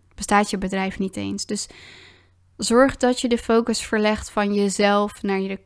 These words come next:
naar de klant. Natuurlijk vanuit, hè, dat innerlijke fundament wat stevig staat,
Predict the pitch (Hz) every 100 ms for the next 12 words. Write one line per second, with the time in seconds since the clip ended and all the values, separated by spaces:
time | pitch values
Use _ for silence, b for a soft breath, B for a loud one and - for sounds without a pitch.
0 | _ 190 190 190 185 202 208 285 214 202
1 | 233 233 214 196 - 196 190 190 - 202
2 | 214 240 202 - 208 202 190 185 190 -
3 | 196 185 190 196 196 196 - 190 190 -
4 | - 190 185 190